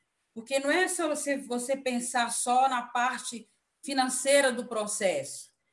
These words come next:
Esse envolvimento do cidadão é que dá um, um gás, uma coisa mais positiva pra coisa de fato acontecer. E é o que a gente, é, percebe, né, ne-, nesse outro modelo que a gente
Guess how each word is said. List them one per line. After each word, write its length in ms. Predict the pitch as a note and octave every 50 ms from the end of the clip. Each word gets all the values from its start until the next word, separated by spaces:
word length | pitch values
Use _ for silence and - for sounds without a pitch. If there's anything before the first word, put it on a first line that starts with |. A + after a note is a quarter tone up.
| _ _ _ -
Esse 300 | A3+ C4 D#4 E4+ - E4
envolvimento 840 | E4 E4 E4 E4 E4+ - D4+ D4+ C#4+ C#4+ D4 D#4+ F4 F#4 F4+ F4 D4+
do 120 | C4 C#4+
cidadão 840 | C4+ - - C4 A#3+ B3+ A3+ G#3 G3+ G3+ G3 A#3+ C4+ C#4+ D#4 D4+ D4
é 100 | C#4 C4+
que 220 | C4+ - - D4 C#4
dá 380 | A3 G#3 A#3+ B3 C4 C#4+ E4
um, 320 | E4 D#4+ D#4 C#4+ C4 A#3 -
um 240 | - B3+ B3+ A#3+ A#3
gás, 560 | F#3+ G#3 A3 A3+ B3 C4+ D4 D4 - B3 F#3+
uma 360 | A3 B3+ B3+ B3+ B3 A#3+ B3 - _
coisa 280 | - B3+ C4+ C#4 C4 C4+
mais 380 | C4 C4 C4+ D4 D4 D4+ -
positiva 1000 | - - - D4 D4+ D4 C#4+ D4+ - - - - D4+ D#4+ F#4 F#4 D#4 D4+ E4+ D#4+ D#4+ - _ _ _ _ _ _ _ _ _ _ _ _ _ _ _ _
pra 160 | - B3+ C#4 C4+
coisa 280 | C#4+ D#4+ D#4+ D4+ D4+
de 140 | B3+ D#4 D4
fato 380 | - - D#4 D#4 E4+ F4+ F4 E4+
acontecer. 800 | F4 D#4 C#4 B3+ - A3 G3+ - - - F3 C#3+ A2+ A#2 B2+ _ _ _ _ _ _ _ _ _ _ _ -
E 100 | A3 B3
é 100 | C4+ D4+
o 80 | E4+
que 80 | E4+ F4
a 60 | E4+
gente, 460 | D4+ C4 C#4+ D4 D#4 D4+ - - - - -
é, 140 | C#4+ A#3 A3+
percebe, 1040 | A3+ - A#3 A3+ G#3+ - - - B3 A3 A3+ B3 C#4 D4+ D4+ B3+ B3 B3 A#3+ A3+ G#3
né, 340 | G#3 G#3+ A#3+ B3+ C#4+ C#4
ne-, 300 | B3 A3 A3 A#3 A#3 A3+
nesse 380 | G#3 G#3+ A3+ A#3 A#3 - - A#3+
outro 480 | A#3 B3+ C4 C#4+ D#4 D4 - D4 C4+ B3+
modelo 960 | A#3 A#3+ B3 A#3+ A3 G3+ F3 G3 G#3+ A3 A#3 A#3+ B3 B3 B3 B3 B3 B3 A#3+
que 120 | - - A3+
a 80 | G#3+
gente 640 | G#3+ G3 G#3 G#3 G#3+ A3 A3+ - - - G#3+ G#3 G3+